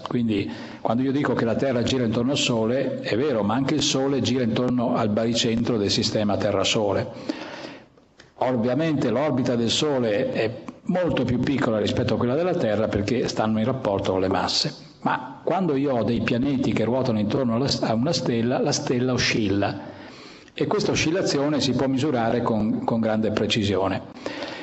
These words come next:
Quindi tutti questi metodi hanno portato alla, eh, a scoprire molti, eh, sistemi planetari e, come dicevo, dal punto di vista statistico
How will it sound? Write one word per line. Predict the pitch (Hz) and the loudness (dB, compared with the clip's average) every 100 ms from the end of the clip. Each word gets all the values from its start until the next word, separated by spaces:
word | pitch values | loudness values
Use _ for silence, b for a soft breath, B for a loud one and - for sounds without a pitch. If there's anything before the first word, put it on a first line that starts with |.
| - | -8
Quindi | - 185 127 | -2 0 0
tutti | 208 208 | 0 0
questi | 151 131 185 | 0 2 2
metodi | 139 123 131 127 | 2 2 2 2
hanno | 127 127 | 0 0
portato | 123 - 117 101 127 113 | 0 2 2 2 2 0
alla, | 127 117 110 113 - - | 2 2 2 0 -2 -10
eh, | - - 120 117 - | -6 -2 0 0 0
a | 127 120 127 - - - | 0 0 -2 -4 -8 -4
scoprire | - 147 - 170 147 117 104 - - - - - - | -2 0 0 0 2 0 0 -2 -4 -10 -12 -16 -4
molti, | 131 175 156 127 | -2 0 0 0
eh, | 113 - - | 0 -2 -2
sistemi | 104 110 - 127 117 | -2 -2 -2 -2 0
planetari | 110 135 123 117 120 151 160 160 B B - | 0 -2 0 0 0 0 -2 -4 B B -4
e, | 156 131 | -2 0
come | 143 131 | 0 0
dicevo, | 131 127 160 120 | 0 0 0 0
dal | 113 117 | 0 0
punto | 175 165 | 0 0
di | 143 | 0
vista | 165 - | 0 0
statistico | 120 - 127 165 127 - 110 117 131 233 - - - | 0 0 0 0 0 0 0 0 0 -2 -8 -12 -18